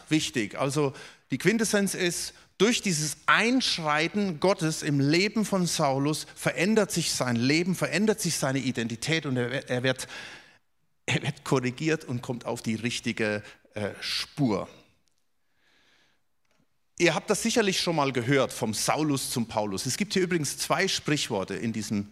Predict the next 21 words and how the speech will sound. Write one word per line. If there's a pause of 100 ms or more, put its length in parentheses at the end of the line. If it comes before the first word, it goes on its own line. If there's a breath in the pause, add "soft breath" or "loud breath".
(120)
Text
drin, (360 loud breath)
also
die,
die
Sprichworte,
die
abgeleitet
werden
hier
von, (320 loud breath)
von
dieser
Geschichte,
vom
Saulus
zum
Paulus.
Kennt
ihr,
oder?